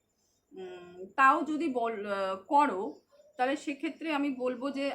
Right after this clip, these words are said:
আমরা জানি যে হেনা আমরা বাজার থেকে কিনে আনি, যারা রেডিমেড,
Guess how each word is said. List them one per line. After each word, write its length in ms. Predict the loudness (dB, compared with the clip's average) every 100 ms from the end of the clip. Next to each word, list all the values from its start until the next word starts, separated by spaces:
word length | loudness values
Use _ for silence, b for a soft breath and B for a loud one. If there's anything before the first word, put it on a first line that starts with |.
| -2
আমরা 180 | -2 0 0
জানি 200 | -2 -2 -6 -4
যে 80 | -4 -4
হেনা 180 | 0 2
আমরা 140 | 2 0 0
বাজার 200 | -2 -8
থেকে 160 | -10 -10 -6
কিনে 220 | -4 -2 -2
আনি, 160 | -2 -2 -2 0
যারা 180 | 0 0
রেডিমেড, 380 | 0 0 0 -2